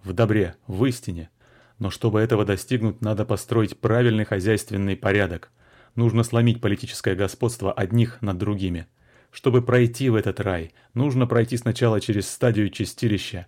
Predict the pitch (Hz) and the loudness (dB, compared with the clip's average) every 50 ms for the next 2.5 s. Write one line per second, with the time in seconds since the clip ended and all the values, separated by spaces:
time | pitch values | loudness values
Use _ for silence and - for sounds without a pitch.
0 | _ _ _ _ _ - - 123 - 135 131 127 113 104 113 107 107 107 101 - | _ _ _ _ _ -12 -8 -2 2 4 4 4 4 4 4 4 4 2 2 0
1 | - - - - - 104 98 104 110 104 - - 120 85 82 85 85 90 95 - | -4 -12 -12 -8 -4 -2 0 2 2 2 0 -2 -8 -8 -6 -4 -2 -2 0 2
2 | 110 104 98 104 107 101 85 82 - | 2 2 4 4 2 0 0 -2 -6